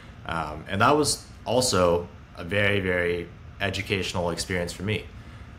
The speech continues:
Um, you know, put, take into the account that I started my company when I was eighteen, this acquisition happened when I was twenty-two. I'd never really worked for anybody before, so that was a learning lesson for me as well. Having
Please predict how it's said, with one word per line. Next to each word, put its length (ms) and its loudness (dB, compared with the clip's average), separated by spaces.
Um, 520 -2
you 80 -6
know, 140 -4
put, 180 -6
take 220 4
into 180 2
the 80 8
account 280 4
that 100 2
I 60 2
started 300 4
my 180 6
company 420 0
when 80 4
I 40 6
was 160 0
eighteen, 460 2
this 160 0
acquisition 500 -2
happened 360 0
when 80 2
I 40 2
was 140 -2
twenty-two. 580 0
I'd 140 6
never 200 4
really 240 8
worked 260 4
for 100 2
anybody 380 4
before, 380 4
so 180 0
that 140 8
was 280 4
a 60 2
learning 340 4
lesson 340 4
for 140 0
me 180 0
as 200 0
well. 360 4
Having 560 6